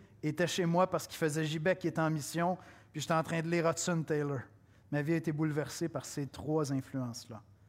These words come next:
Des modèles dans ma vie. Des modèles dans ma vie. Je veux t'encourager à faire un véritable examen personnel.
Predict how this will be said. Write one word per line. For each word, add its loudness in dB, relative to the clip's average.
Des -2
modèles 0
dans 0
ma 0
vie. -12
Des -4
modèles -4
dans -8
ma -10
vie. -20
Je -8
veux -2
t'encourager 0
à 0
faire -2
un 0
véritable -2
examen -2
personnel. -10